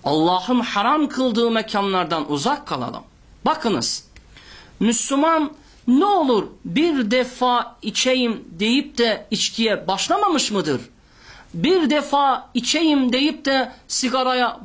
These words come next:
başlamamış mıdır? O halde kardeşlerim, Müslüman ne olur bir defa deyip içki içmeye başlıyor.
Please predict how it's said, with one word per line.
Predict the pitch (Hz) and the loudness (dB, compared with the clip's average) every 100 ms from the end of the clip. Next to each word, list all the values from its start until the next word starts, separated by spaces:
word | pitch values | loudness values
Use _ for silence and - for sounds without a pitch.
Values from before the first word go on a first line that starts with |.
| 170 | -4
başlamamış | 214 - 320 330 247 - | -4 0 0 2 0 -2
mıdır? | 190 151 123 - - - - | -2 -2 -4 -8 -20 -12 -4
O | 156 | -2
halde | 170 160 | -2 -4
kardeşlerim, | - 165 208 202 185 156 113 - - - - - - - | -4 -2 0 -2 0 -2 -2 -6 -20 -20 -20 -20 -10 -2
Müslüman | 196 - 247 277 285 254 - - - - | -2 0 0 2 2 0 -6 -20 -6 2
ne | 262 349 | 4 4
olur | 349 277 254 247 | 4 2 0 0
bir | 226 320 349 | -2 0 0
defa | 254 254 240 226 | 0 0 0 2
deyip | 240 330 - - - | 0 0 -4 -12 -6
içki | 156 - | -4 -2
içmeye | 180 156 147 185 208 | -4 0 0 2 0
başlıyor. | 156 - 139 117 | -2 -2 0 -2